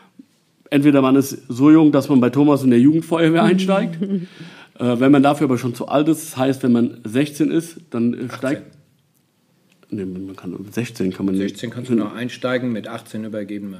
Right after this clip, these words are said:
Speaker 3: wir.
Speaker 1: Ja, aber in die Einsatzabteilung kann man prinzipiell
Speaker 3: Ab
Speaker 1: direkt
Speaker 3: sechzehn
Speaker 1: auch, äh, schon mit sechzehn einsteigen.
Speaker 2: Mhm.
Speaker 1: Und da sollte man nur, also man muss, äh, eine Feststellung vom, also eine Eignungsfeststellung beim Arzt absolvieren.
Speaker 2: Mhm.
Speaker 1: Das heißt, er muss, äh,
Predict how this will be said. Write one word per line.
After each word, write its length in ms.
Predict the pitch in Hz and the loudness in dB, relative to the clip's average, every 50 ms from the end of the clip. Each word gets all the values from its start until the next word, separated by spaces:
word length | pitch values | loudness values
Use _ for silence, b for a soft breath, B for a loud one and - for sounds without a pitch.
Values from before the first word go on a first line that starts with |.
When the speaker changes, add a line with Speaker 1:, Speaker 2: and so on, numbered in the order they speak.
| 92 | -16
Speaker 3:
wir. 60 | - 104 | -14 -10
Speaker 1:
Ja, 100 | 104 101 | -6 -4
aber 320 | 110 113 107 104 95 92 - - | -2 -2 -2 -2 -4 -6 -8 -8
in 100 | - 123 | -6 -4
die 80 | 110 113 | -2 -2
Einsatzabteilung 640 | 107 120 123 143 139 147 139 143 - 131 131 131 123 | -2 -2 -2 -2 -2 -2 -4 -4 -4 -4 -2 -2 -2
kann 100 | 120 120 | -2 -2
man 120 | 120 117 107 | -4 -2 -2
prinzipiell 360 | 117 110 107 110 98 110 104 | -4 -4 -6 -6 -6 -6 -4
Speaker 3:
Ab 40 | 104 | -4
Speaker 1:
direkt 240 | 104 107 104 101 | -4 -6 -6 -8
Speaker 3:
sechzehn 220 | - - 87 - - | -10 -12 -12 -12 -14
Speaker 1:
auch, 160 | - 104 - | -14 -16 -16
äh, 40 | - | -14
schon 180 | - - 107 | -8 -4 -2
mit 120 | 107 101 104 | -2 -2 -2
sechzehn 340 | 110 104 107 - - 107 - | -6 -6 -6 -6 -8 -6 -4
einsteigen. 500 | 117 127 123 - - 139 - 190 190 214 | -4 -4 -4 -4 -4 -4 -4 -4 -6 -8
Speaker 2:
Mhm. 40 | B B B B B B B B _ | B B B B B B B B _
Speaker 1:
Und 120 | - 127 120 | -4 -2 0
da 160 | 123 127 127 | 2 2 2
sollte 260 | 135 147 165 156 165 | 2 2 2 2 4
man 220 | 156 147 147 156 | 4 4 4 6
nur, 340 | 165 180 180 185 190 190 185 - - - - - - - - - - - - - - | 4 4 4 2 2 0 -4 -8 -18 -20 -20 -20 -20 -20 -20 -20 -18 -20 -20 -12 -8
also 160 | 127 120 117 | -4 0 4
man 80 | 120 127 | 6 8
muss, 180 | 135 143 139 - | 8 6 4 0
äh, 60 | - | -4
eine 400 | 127 123 120 120 120 120 117 113 | -4 -4 -2 -2 -2 -2 -2 -4
Feststellung 560 | 110 - 139 147 143 - 139 139 143 147 143 | -4 -6 -6 -8 -6 -6 -6 -4 -2 -2 -2
vom, 240 | 143 - 107 107 - | -4 -4 -8 -8 -8
also 180 | 101 104 95 98 | -10 -10 -10 -10
eine 140 | 98 92 - | -10 -10 -8
Eignungsfeststellung 880 | 107 120 127 135 131 127 127 - - 139 131 - - 123 127 131 127 | -6 -4 -2 -2 -2 -4 -4 -6 -8 -10 -8 -8 -6 -4 -2 -2 -2
beim 140 | 113 107 92 | -2 -4 -4
Arzt 360 | - 107 123 147 143 - - | -4 -2 -2 -2 -4 -6 -10
absolvieren. 540 | 143 147 - 156 151 147 143 147 151 151 151 - - - | -12 -10 -6 -6 -4 -2 -2 0 0 -2 -4 -6 -8 -8
Speaker 2:
Mhm. 220 | 220 214 208 202 202 | -6 -6 -6 -6 -6
Speaker 1:
Das 120 | 208 - | -8 -8
heißt, 260 | 107 101 101 104 - - | -8 -8 -8 -10 -8 -4
er 120 | 127 127 | 0 2
muss, 240 | 131 131 127 - - | 2 2 2 -2 -6
äh, 160 | - 95 | -10 -12